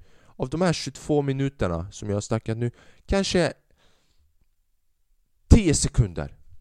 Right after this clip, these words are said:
tio fucking sekunder bidrar med någonting till någon som är nära dig, som kanske får dem att tänka någonting. Så du vet,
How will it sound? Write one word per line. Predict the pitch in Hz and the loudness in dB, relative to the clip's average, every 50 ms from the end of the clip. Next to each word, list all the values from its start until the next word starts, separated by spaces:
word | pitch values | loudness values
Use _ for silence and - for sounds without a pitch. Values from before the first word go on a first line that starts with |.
| - - - | -20 -8 -4
tio | - 247 247 240 226 | -2 -2 -2 -2 -4
fucking | - 214 202 202 - 160 151 | -4 -6 -6 -6 -6 -8 -10
sekunder | 131 - 120 - - 165 151 143 123 117 120 120 - _ _ _ _ _ _ _ _ _ _ _ _ _ _ _ _ _ _ _ _ _ _ | -8 -8 -10 -8 -6 -8 -6 -4 -4 -4 -4 -4 -8 _ _ _ _ _ _ _ _ _ _ _ _ _ _ _ _ _ _ _ _ _ _
bidrar | - 107 107 - 156 151 131 113 120 120 120 | -20 -8 -6 -4 -4 -4 -8 -8 -6 -6 -4
med | 117 113 113 | -4 -4 -6
någonting | 123 127 127 - - 113 110 98 | -6 -8 -8 -8 -8 -8 -8 -8
till | - 104 95 101 | -10 -10 -8 -6
någon | 113 123 120 117 104 101 98 95 92 98 | -4 -4 -4 -4 -4 -6 -6 -6 -6 -8
som | - - 104 | -10 -10 -10
är | 95 92 | -8 -8
nära | 101 104 104 98 95 98 92 | -8 -8 -8 -8 -8 -10 -10
dig, | 92 104 104 101 98 92 - | -6 -4 -4 -4 -4 -6 -8
som | - - 95 | -12 -14 -8
kanske | - - 92 90 - - - 87 87 85 85 - - - _ - - - - - _ _ _ _ _ _ _ _ _ _ | -6 -4 -4 -4 -6 -6 -6 -6 -6 -6 -8 -10 -18 -20 _ -20 -20 -20 -20 -20 _ _ _ _ _ _ _ _ _ _
får | - 120 113 104 | 0 2 2 4
dem | 98 113 104 101 | 4 2 2 2
att | 95 - | -2 -4
tänka | 101 95 90 - | -6 -6 -6 -6
någonting. | 87 87 82 82 82 | -8 -6 -6 -8 -8
Så | - - 104 | -6 -4 -4
du | 104 | -4
vet, | 104 98 | -4 -6